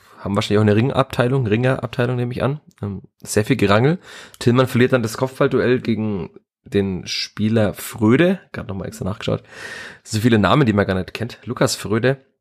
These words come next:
Und dann hat eigentlich Simon Asta die Möglichkeit, er steht ja meist am, äh,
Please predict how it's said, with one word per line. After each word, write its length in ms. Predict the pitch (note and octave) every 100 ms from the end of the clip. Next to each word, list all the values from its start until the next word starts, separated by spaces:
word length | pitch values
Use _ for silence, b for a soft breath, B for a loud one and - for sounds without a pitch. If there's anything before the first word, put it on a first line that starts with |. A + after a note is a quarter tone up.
| _ _ _ _ _ -
Und 140 | A2+ G#2
dann 220 | A2+ A#2+
hat 220 | - A2+
eigentlich 160 | - A#2+
Simon 220 | A2+ A2
Asta 220 | - -
die 80 | C3
Möglichkeit, 500 | A#2 B2 C#3+ - A#2+
er 60 | G#2
steht 180 | A#2+ C3+
ja 160 | A2+
meist 540 | G2+ G#2 A2+ D3 - -
am, 320 | G2+ G2+ G2 A#2+
äh, 220 | F#2+